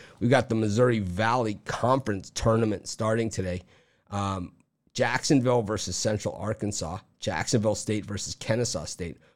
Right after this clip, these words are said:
Bellarmine versus Florida Gulf Coast. Got Liberty versus Lipscomb. We've got Wright State versus Oakland.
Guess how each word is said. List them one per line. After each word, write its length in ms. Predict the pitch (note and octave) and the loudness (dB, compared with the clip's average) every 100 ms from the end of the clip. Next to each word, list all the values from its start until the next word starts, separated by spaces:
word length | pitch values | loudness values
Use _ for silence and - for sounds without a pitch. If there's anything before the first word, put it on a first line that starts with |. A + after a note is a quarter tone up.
| _ | _
Bellarmine 600 | - G2+ A2 C3+ C#3 G2+ G2 | -4 4 6 8 6 4 -2
versus 300 | G#2 G2+ - | -4 -4 -4
Florida 340 | G#2+ G#2+ F#2+ | -2 0 -2
Gulf 400 | F2 G#2+ A#2 - | -4 2 2 2
Coast. 400 | G#2 F2+ - - _ _ _ _ _ _ _ _ _ _ _ _ _ _ _ _ _ _ _ _ _ | 0 0 -4 -16 _ _ _ _ _ _ _ _ _ _ _ _ _ _ _ _ _ _ _ _ _
Got 280 | A#2 F2+ - | 4 4 6
Liberty 560 | B2 C#3+ C#3+ A#2 - G2+ | 8 8 6 2 -2 -2
versus 460 | G#2+ G#2+ F#2 F2 - | -2 0 -2 -4 -8
Lipscomb. 800 | G#2 A#2+ C3 - - E2 F#2 G#2 _ _ _ _ _ _ _ | 2 2 2 -2 -4 -4 -6 -10 _ _ _ _ _ _ _
We've 140 | G2+ G2 | -14 -2
got 320 | A2 G2+ - | 0 0 -2
Wright 360 | G2+ G#2+ C#3+ C3 | -8 0 0 0
State 400 | - A2+ G#2+ - | -2 -2 -2 -4
versus 340 | G#2 G2+ F2+ - | -6 -6 -6 -2
Oakland. 520 | A2 C3 G2 F#2 G#2+ | 2 2 0 -2 -2